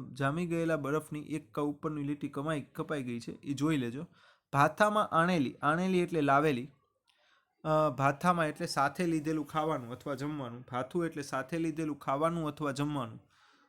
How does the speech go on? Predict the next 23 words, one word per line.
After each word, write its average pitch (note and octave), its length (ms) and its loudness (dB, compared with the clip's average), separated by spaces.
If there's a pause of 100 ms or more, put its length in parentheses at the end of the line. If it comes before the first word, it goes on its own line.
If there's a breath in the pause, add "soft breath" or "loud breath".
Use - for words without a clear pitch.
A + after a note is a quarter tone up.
(140 soft breath)
ગરમ E3 460 0
વાનગીઓ F3+ 680 -2 (220)
ઠંડી F3+ 300 0
પડી D3+ 260 0
ગઈ B2 240 -4
હતી D#3 260 -12 (560 loud breath)
અને D#3+ 160 -2
ઠંડી G3 400 -2
વાનગીઓ E3+ 540 0
છે D#3 300 -8
એ C3+ 100 -6
ગરમ C3+ 300 -2
થઈ A2+ 180 -6
ગઈ G#2+ 220 -8
હતી A2 260 -14 (540 soft breath)
અને D#3+ 200 -2
કેટલીક G3 600 -2
વાનગીઓનું F3 580 4
સ્વરૂપ E3+ 380 -2
એવું F3+ 220 0
પલટાઈ D#3+ 440 0
ગયું C3 300 -2
હતું F#3 300 -4